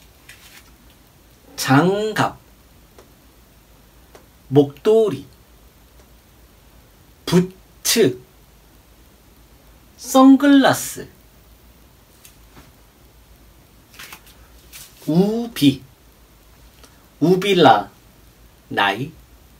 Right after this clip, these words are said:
응. <laughs> 저도 더이꾸운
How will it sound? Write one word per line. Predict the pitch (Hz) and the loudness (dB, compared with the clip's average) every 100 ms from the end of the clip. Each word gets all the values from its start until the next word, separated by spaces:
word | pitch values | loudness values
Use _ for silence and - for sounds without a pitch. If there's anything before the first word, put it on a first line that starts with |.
| _ _ - | _ _ -16
응. | 101 - - | -16 -16 -14
<laughs> | 123 - 160 139 147 135 - - _ - - - - - | -14 -2 0 0 -2 -6 -12 -20 _ -20 -20 -20 -20 -12
저도 | - 165 156 151 135 127 170 147 - - - - _ _ _ - - - - | 2 6 8 6 4 4 4 2 0 -18 -20 -20 _ _ _ -20 -20 -20 -14
더이꾸운 | - 131 117 107 98 95 - 120 147 165 | -2 2 4 2 -2 -6 -10 -10 -6 -6